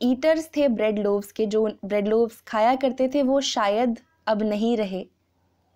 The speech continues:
पोर्चुगीज लोगों की बात करी जा रही है यहाँ पर।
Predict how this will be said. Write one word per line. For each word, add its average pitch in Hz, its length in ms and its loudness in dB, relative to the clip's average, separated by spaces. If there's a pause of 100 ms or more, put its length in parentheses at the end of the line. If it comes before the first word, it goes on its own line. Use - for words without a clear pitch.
(440)
पोर्चुगीज 214 640 0
लोगों 208 200 0
की 208 160 -6
बात 196 300 -2
करी 202 220 -2
जा 190 160 0
रही 185 200 -4
है 196 140 -4
यहाँ 185 180 -6
पर। 262 280 -6